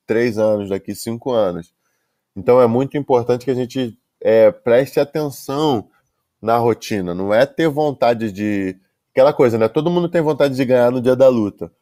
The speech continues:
mas pouca gente tem vontade de ganhar todos os dias nos treinos, sabe? Ter vontade de ganhar no dia da luta é fácil, mas agora plantar aquela semente, plantar aquele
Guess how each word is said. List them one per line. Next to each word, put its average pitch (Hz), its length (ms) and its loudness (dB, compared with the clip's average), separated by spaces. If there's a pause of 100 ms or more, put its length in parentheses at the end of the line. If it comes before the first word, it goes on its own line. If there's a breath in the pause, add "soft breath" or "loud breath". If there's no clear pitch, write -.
(540)
mas 110 480 0 (160)
pouca 165 400 2
gente 131 260 -6
tem 131 140 -4
vontade 120 480 -4
de 120 80 -6
ganhar 113 320 0
todos 131 460 -6
os 123 160 -6
dias 113 240 -6
nos 123 200 -12
treinos, 98 440 -10
sabe? 85 260 -6 (460)
Ter 123 160 2
vontade 127 440 2
de 117 80 0
ganhar 117 300 2
no 117 80 -2
dia 117 140 2
da 120 120 2
luta 139 260 -2
é 202 40 -4
fácil, 135 600 0
mas 92 200 -4
agora 101 500 2 (200)
plantar 135 420 2
aquela 127 300 0
semente, 107 640 -4
plantar 117 480 -2
aquele 131 440 -2